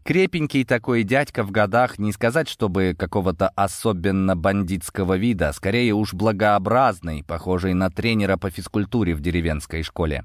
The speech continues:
А рядом с ним топтались явно парочка его учеников,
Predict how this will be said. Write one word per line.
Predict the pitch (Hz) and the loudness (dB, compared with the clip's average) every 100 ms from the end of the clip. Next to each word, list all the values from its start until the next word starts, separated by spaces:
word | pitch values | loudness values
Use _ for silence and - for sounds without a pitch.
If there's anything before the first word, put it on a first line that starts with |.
| - | -4
А | 92 | 0
рядом | 104 113 117 | 2 2 0
с | 107 117 | -2 -2
ним | 139 151 | 0 0
топтались | - 113 - 127 120 117 110 | 0 -2 0 0 0 0 -4
явно | 95 110 110 104 101 | 0 2 2 2 0
парочка | 110 110 98 - - | 2 2 2 -2 -2
его | 98 90 92 | 0 2 2
учеников, | 90 - 92 87 85 117 123 - - | 0 -2 -2 -2 0 -2 -2 -10 -16